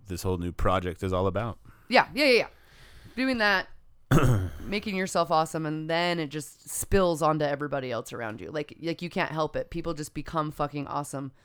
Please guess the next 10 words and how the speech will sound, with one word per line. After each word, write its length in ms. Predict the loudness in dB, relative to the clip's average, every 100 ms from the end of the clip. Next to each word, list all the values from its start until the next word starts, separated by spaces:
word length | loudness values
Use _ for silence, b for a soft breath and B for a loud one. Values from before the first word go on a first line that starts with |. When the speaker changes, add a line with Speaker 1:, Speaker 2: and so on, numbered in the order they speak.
| b b b b b
Speaker 2:
from 240 | -6 -4
being 200 | -2 -4
around 380 | -2 -4 -4 -4
you 140 | -6 -6
when 280 | -2 -2
you're 160 | -2 -4
in 200 | -8 -10
that 220 | -10 -12
mi-, 120 | -12 -12 -8
mode 400 | -6 -6 -8